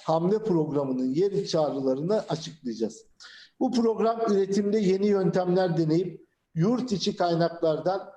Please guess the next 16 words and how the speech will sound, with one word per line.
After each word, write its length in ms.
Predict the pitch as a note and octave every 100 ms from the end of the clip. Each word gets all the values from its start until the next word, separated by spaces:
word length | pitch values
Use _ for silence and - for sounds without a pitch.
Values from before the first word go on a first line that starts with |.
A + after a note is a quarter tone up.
| _ _
en 180 | G#3+ B3
iyi 200 | A#3 G3
şekilde 480 | E3 E3+ F3 D3+ D#3+
faydalanmanızı 920 | D#3+ F#3+ F3 D#3 D3 C#3+ C3+ D3 D3+
amaçlıyor. 520 | C#3 C3 A#2+ - A2+ - _ - - _ _
Dolayısıyla 960 | F3 G3+ G#3+ G#3 A#3+ A3 A3 A3 A3 - -
çağrılarımızı 880 | - F#3 G3 G3+ G3+ G#3 G#3 G#3 F#3+
yakından 560 | G#3+ G3+ G3+ F#3+ G#3 F#3
takip 380 | F3+ E3+ E3+ D#3+
etmenizi 840 | D#3+ D#3+ D#3 D3+ F3+ G#3+ G#3+ - _ _
tavsiye 460 | F3 D3 - C#3+ C3
ediyorum. 300 | A#2+ G#2+ - _ - - - _
Son 200 | - B3
olarak 680 | B3 A3 G3+ G#3+ G#3+ G#3+ - - _ _ D#3+ - _ _ _ _ _ _ _ - - - - _
dijital 520 | F3 E3 G#3 A#3 A3+
teknolojilere 1160 | A3+ G3+ G3 G3+ G3 E3 G3 G3 G#3+ - G#3+